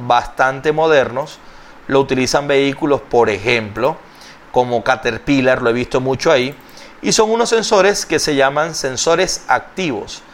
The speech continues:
sensores activos. Los sensores activos, eh, son mucho más precisos y tienen una gran ventaja. Estos sensores son capaces de poder trabajar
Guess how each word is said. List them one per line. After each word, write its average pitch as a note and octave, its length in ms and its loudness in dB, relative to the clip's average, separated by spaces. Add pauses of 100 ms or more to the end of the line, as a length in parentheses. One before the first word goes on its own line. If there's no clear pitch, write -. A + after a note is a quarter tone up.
(120)
sensores C#3+ 640 -2
activos. A#2 580 -6 (440)
Los D#3 140 2
sensores G#3+ 680 0
activos, D3+ 640 -2 (560)
eh, A2+ 760 0
son E3 280 0
mucho G3+ 360 -2
más C3 180 0
precisos D3+ 720 -4 (420)
y - 120 0
tienen A3 340 0
una G#3+ 200 0
gran D#3 300 2
ventaja. C3+ 520 -2 (600)
Estos - 220 0
sensores E3+ 640 0
son D#3+ 280 -4
capaces D#3+ 760 -2
de C3 100 -2
poder B2+ 360 2
trabajar C3 680 0